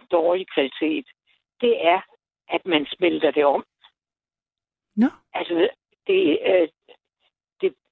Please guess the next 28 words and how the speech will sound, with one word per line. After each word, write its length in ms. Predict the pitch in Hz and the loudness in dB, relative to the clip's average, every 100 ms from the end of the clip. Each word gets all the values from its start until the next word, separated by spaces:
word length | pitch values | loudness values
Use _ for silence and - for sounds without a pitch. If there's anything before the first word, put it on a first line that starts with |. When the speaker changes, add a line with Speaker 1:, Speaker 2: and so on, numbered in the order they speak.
| - | -4
Speaker 1:
øh, 200 | 160 151 | -2 -2
Speaker 2:
Det 0 | - - _ _ | -6 -20 _ _
vidste 220 | 233 339 254 | 0 2 2
jeg 60 | |
Speaker 1:
den 0 | |
Speaker 2:
slet 120 | 190 | 0
ikke, 140 | 165 165 | -2 0
man 200 | 165 247 | 0 2
kunne. 140 | 302 311 | 4 4
Speaker 1:
fineste, 280 | 359 - - _ _ _ _ _ _ _ | 2 -6 -10 _ _ _ _ _ _ _
jo, 380 | 180 190 285 - | 0 0 0 -4
man 220 | 180 180 165 - | -4 -4 -4 -4
smelter 420 | 175 233 320 214 | -2 2 2 0
det 140 | 180 | 0
jo 140 | 180 135 151 160 | 0 0 -2 0
harpiks. 460 | 220 - 214 - - - 302 | -2 0 -8 -8 -20 -8 -2
Speaker 2:
Ja. 180 | 240 - - _ | -2 -2 -12 _
Speaker 1:
Men 100 | 214 - - | -12 -6 -2
det 160 | 208 - - | -2 -4 -14
smelter 400 | - 196 240 311 | 0 2 4 2
man, 240 | 277 240 214 _ _ | 2 0 -2 _ _
og 140 | - 202 | -4 -2
så 140 | - 311 | 0 0
kan 100 | 285 | 0
man 120 | 254 | 2
have 160 | 254 - | 0 0
fået 140 | 226 | 0
nogle 200 | 277 247 | 0 -4